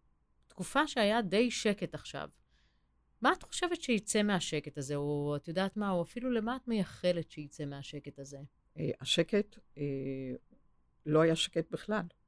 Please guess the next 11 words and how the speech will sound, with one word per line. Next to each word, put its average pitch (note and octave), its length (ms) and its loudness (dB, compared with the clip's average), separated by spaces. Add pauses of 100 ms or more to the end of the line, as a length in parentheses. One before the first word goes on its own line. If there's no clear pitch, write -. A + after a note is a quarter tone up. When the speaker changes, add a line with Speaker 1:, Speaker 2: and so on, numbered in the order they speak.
(420)
Speaker 2:
השקט - 340 -4
היה D#3 160 4
עם D#3+ 220 4
רעש, D3+ 420 2
אנשים D#3 440 2 (500)
לפעמים, D#3 580 0
אה, D#3 40 0 (760)
היו D#3 480 2
רתוקים E3 520 2
למסכי D#3 480 2
הטלוויזיה, E3 680 2